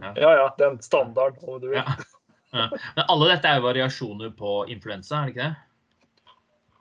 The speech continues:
Speaker 2: Eh, det, ja, hvis covid er en influensavariant, så er det vel det. For det er jo bare varianter eller mutasjoner av dette covid nitten. Eller hva er det det heter for noe? sars-covid to er vel det viruset heter.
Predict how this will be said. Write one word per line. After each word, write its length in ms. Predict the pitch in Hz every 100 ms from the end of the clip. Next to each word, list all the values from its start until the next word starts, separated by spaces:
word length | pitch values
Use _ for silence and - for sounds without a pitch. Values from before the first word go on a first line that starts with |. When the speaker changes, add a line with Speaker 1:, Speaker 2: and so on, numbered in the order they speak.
| _ _
Speaker 2:
Eh, 280 | - 147 147 147 - 165
det, 160 | 143 139 - - -
ja, 200 | 131 139 170
hvis 240 | 170 151
covid 460 | - 135 117 127 131
er 240 | 131 117 117
en 140 | 120
influensavariant, 1080 | 123 113 _ 131 107 - 120 110 110 143 185
så 200 | - 160
er 140 | 135 113
det 60 |
vel 100 | 180
det. 120 | 117 190 -
For 140 | _ 156
det 80 | 131
er 80 | 127
jo 140 | 156
bare 300 | 185 180 131 127
varianter 720 | 127 123 127 110 - - 117
eller 200 | 117 120
mutasjoner 840 | 120 110 139 - - 113 104 120 -
av 220 | 113 110
dette 220 | 117 117
covid 480 | 113 120 110 107 107
nitten. 480 | 117 110 _ 110 107 - _ _ _ _ _ _ _ _
Eller 100 | 117
hva 80 | 120
er 60 | 117
det 80 | 110
det 40 |
heter 200 | 139 -
for 100 | 123
noe? 80 | 143
sars-covid 1160 | - - 120 117 127 - - 127 110 107 127 -
to 180 | - 143 165 120
er 220 | 131 117
vel 100 | 120
det 120 | 113 110
viruset 680 | 107 101 98 98 - 113 110
heter. 360 | 107 _ 147